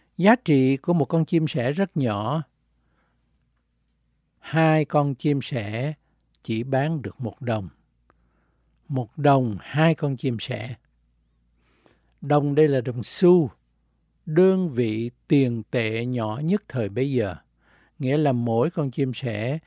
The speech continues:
chỉ giá trị có nửa xu. Dù ít giá trị như vậy, Chúa Giêsu nói, "Không một con nào rơi xuống đất ngoài ý muốn của cha các con." Nghĩa là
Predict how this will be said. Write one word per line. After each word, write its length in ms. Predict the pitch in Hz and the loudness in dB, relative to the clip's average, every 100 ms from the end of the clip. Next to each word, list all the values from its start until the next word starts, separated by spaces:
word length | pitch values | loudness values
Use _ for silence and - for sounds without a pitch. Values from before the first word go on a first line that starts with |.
| _ _ _ | _ _ _
chỉ 280 | 113 104 123 | -6 -4 -2
giá 260 | 143 156 170 | 0 0 -2
trị 360 | - 113 98 104 - | -2 -4 -4 -8 -4
có 120 | 147 | -2
nửa 400 | 139 120 110 131 | 0 0 -2 -4
xu. 420 | - - 156 123 - _ _ _ _ _ _ _ _ _ _ _ _ _ _ _ | -6 2 2 2 -2 _ _ _ _ _ _ _ _ _ _ _ _ _ _ _
Dù 420 | 139 131 143 135 - - | 0 6 6 4 0 0
ít 160 | 254 - | 0 2
giá 260 | 190 208 240 | 4 4 2
trị 260 | 151 117 131 | 0 2 2
như 160 | 147 | 2
vậy, 240 | 131 104 104 | 2 0 2
Chúa 140 | 156 | 2
Giêsu 460 | 160 135 - 139 127 | 2 2 0 0 0
nói, 360 | 123 123 175 - _ _ _ _ _ _ _ _ | 0 -2 -4 -8 _ _ _ _ _ _ _ _
"Không 400 | - 214 208 156 | -4 0 0 0
một 160 | - | -2
con 240 | 160 156 143 | 0 2 0
nào 200 | 120 104 | -2 -4
rơi 500 | 107 113 151 170 160 | -6 2 6 6 4
xuống 300 | - 185 190 | -2 -2 0
đất 220 | 214 - | -2 0
ngoài 340 | 135 123 120 | 2 2 2
ý 240 | 269 196 202 | 0 0 2
muốn 380 | 180 185 220 | 2 2 0
của 180 | - 113 - | -2 -4 -2
cha 260 | 143 127 117 | 0 0 -2
các 160 | 139 135 | -6 -6
con." 260 | - 117 104 - _ _ _ _ _ _ _ _ - | -6 -6 -6 -12 _ _ _ _ _ _ _ _ -2
Nghĩa 220 | 135 160 | 2 4
là 260 | 160 104 | 4 2